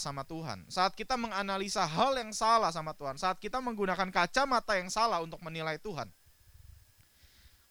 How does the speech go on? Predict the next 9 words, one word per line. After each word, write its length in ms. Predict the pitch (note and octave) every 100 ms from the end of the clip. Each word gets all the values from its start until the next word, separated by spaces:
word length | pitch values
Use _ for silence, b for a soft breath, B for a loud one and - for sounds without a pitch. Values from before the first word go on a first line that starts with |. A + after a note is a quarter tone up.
| -
karena, 640 | A3+ A#3+ B3+ C4 B3+ G#3+
karenanya 640 | - C4 C4 B3+ B3+ C4 D4+
itu 40 |
akan 160 | B3+ A3+
beda-beda. 400 | A3 A3 A#3+ F3 - - _ _ -
"Kenapa 320 | B3 D4+ D#4+
lu 80 | C4
percaya 240 | B3+ B3+
Tuhan?" 320 | C4 B3 F3